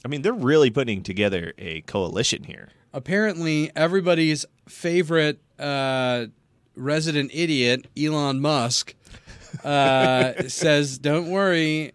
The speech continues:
Speaker 2: uh, you know, help's on the way."
Speaker 1: I love you, Elon.
Speaker 2: Yeah.
Speaker 1: I do.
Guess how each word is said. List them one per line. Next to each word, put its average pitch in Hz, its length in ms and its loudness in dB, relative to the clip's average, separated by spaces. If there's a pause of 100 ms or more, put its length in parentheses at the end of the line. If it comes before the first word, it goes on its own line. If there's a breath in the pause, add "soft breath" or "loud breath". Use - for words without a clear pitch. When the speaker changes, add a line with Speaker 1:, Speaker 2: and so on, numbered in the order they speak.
(160)
Speaker 2:
uh, 135 640 -4 (200)
you 143 160 -8
know, 131 240 -4
help's 147 320 -2
on 156 200 -2
the 160 80 -2
way." 139 500 0 (100)
Speaker 1:
I 147 180 0
love 85 260 -4
you, 85 120 -12 (220)
Elon. 65 320 -18
Speaker 2:
Yeah. 131 280 -2
Speaker 1:
I 123 280 -2
do. - 400 -18